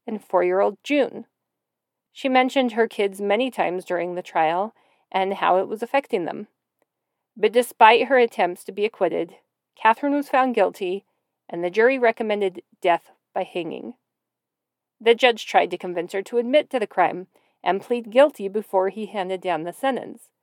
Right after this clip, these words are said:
but Catherine refused. So, she was sentenced to hang. No woman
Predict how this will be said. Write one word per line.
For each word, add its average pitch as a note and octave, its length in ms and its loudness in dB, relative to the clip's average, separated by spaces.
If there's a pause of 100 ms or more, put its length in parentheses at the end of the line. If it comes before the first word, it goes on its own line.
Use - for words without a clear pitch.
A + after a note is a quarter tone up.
(500)
but - 140 -6
Catherine F3+ 340 -2
refused. - 680 -8 (1000)
So, F#3 340 0 (400)
she - 160 -8
was A#3 160 -2
sentenced F#3 360 -4
to F#3+ 40 -10
hang. - 380 -10 (1160)
No A3+ 220 4
woman B3 540 2